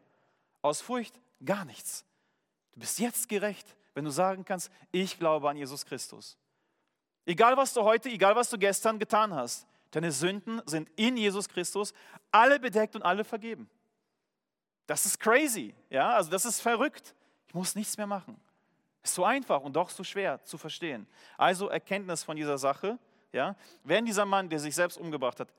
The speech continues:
das verstanden hätte, versteht ihr, er hat's nicht verstanden. Wenn er das verstanden hätte,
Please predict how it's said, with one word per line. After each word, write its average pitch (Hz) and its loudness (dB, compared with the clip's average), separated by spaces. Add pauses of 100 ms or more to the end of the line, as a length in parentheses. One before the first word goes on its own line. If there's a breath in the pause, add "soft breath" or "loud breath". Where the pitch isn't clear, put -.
(140)
das 254 4
verstanden 226 -2
hätte, 170 0 (720)
versteht 185 0
ihr, 180 2
er 175 4
hat's 196 0
nicht 208 -8
verstanden. 123 -6
Wenn 143 -4
er 170 -4
das 220 4
verstanden 196 -6
hätte, - -6